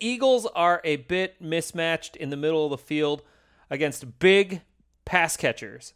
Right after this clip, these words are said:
such as tight ends, or maybe even a guy who looks like, I don't know, Chase Claypool.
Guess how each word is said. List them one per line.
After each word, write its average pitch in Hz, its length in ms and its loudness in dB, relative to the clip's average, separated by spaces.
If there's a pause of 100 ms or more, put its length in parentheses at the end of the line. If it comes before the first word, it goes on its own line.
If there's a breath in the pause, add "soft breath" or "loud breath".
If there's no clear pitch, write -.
(120)
such 190 360 0
as 147 360 0 (200)
tight 196 280 6
ends, 170 500 0 (420)
or 226 540 8 (180)
maybe 226 280 0
even 240 200 0
a 220 60 2
guy 220 240 4
who 214 160 0
looks 214 240 0
like, 220 200 0 (120)
I 131 140 2
don't 160 160 2
know, 160 320 0
Chase 220 420 0
Claypool. 202 800 0